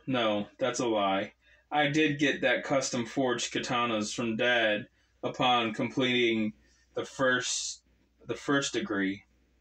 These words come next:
Technically, Master Raiden Lee forged the katanas, so I guess that counts. It was tradition to have cer-, a ceremony of the Chosen,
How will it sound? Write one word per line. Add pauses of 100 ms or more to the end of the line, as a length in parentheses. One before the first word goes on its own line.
(420)
Technically,
Master
Raiden
Lee
forged
the
katanas, (720)
so
I
guess
that
counts. (2000)
It
was
tradition
to
have
cer-,
a
ceremony
of
the
Chosen,